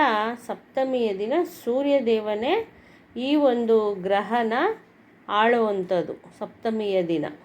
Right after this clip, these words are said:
ಸೂರ್ಯದೇವ ಏನು, ಎಲ್ಲ ಗ್ರಹಗಳಿಗೂ ಮೆಸೆಂಜರ್, ಅಂದ್ರೆ ಎಲ್ಲ ಗ್ರಹಗಳಿಗೂ ಅಧಿಪತಿ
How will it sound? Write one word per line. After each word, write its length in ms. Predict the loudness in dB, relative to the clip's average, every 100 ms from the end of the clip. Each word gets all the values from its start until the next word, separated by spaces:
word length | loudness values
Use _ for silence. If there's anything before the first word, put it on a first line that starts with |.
| -20 -20 -20 -20 -20 -16 -6
ಸೂರ್ಯದೇವ 560 | -2 2 2 2 2 2
ಏನು, 500 | 2 2 0 2 2
ಎಲ್ಲ 340 | 2 2 2 4 4 2 0
ಗ್ರಹಗಳಿಗೂ 1040 | -4 -4 -4 -4 -6 -6 -2 0 0 -4 -14 -20 -20 -20 _ -8
ಮೆಸೆಂಜರ್, 880 | -6 -2 2 2 2 2 2 2
ಅಂದ್ರೆ 500 | -2 -2 2 4 4
ಎಲ್ಲ 240 | 2 2 4 4 2 -2
ಗ್ರಹಗಳಿಗೂ 720 | -4 -2 -4 -2 -2 -4 -2
ಅಧಿಪತಿ 680 | 0 0 -4 -4 -4 0 -2